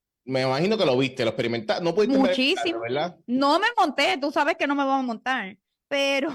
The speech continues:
Speaker 2: <laughs> pero sí, había muchos carros, este, autónomos y tú sabes, con todos los, los gadgets y todos los, <laughs> eh, sí, todo, todas las antenitas, y, pero era interesante verlos porque es que
Speaker 1: Interesante.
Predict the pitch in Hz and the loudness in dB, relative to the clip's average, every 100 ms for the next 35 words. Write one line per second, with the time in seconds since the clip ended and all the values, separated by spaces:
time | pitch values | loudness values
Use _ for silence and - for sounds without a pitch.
0 | - _ _ 320 - 392 - 392 - - | -8 _ _ -14 -10 -12 -10 -12 -12 -18
1 | - _ - - - 247 294 294 302 285 | -18 _ -20 -20 -12 -4 -4 0 0 2
2 | 269 277 302 311 - 254 269 262 240 - | 0 -2 -6 -8 -2 -2 -2 -4 -6 -10
3 | 233 214 196 196 196 214 233 240 240 233 | -8 -4 -4 -4 -4 -4 -4 -2 -4 -4
4 | 214 202 202 220 190 196 202 196 196 202 | -8 -10 -10 -6 -4 -4 -6 -8 -8 -6
5 | 233 247 240 226 196 165 - _ _ _ | -4 -2 -2 0 0 -2 -8 _ _ _
6 | _ _ _ _ 240 254 220 214 214 208 | _ _ _ _ -2 -2 0 0 0 -2
7 | 214 214 208 - 196 - 185 196 226 214 | -4 -4 -6 -10 -12 -6 -4 -2 -2 0
8 | 202 180 165 165 _ - _ _ - 208 | 0 -2 -4 -10 _ -20 _ _ -16 -10
9 | 233 - 262 240 220 165 - 226 220 220 | -6 -4 0 2 2 0 -4 -4 -4 -6
10 | 196 254 349 233 220 233 202 185 180 175 | -4 -2 -2 -4 -4 -4 -8 -12 -14 -8
11 | 233 214 262 294 339 349 - 247 269 277 | -2 0 0 0 -2 -4 -4 -4 -2 -2
12 | 240 330 285 226 214 208 - 190 202 101 | -2 -2 -4 -4 -8 -10 -4 -2 -2 -6
13 | - - | -12 -10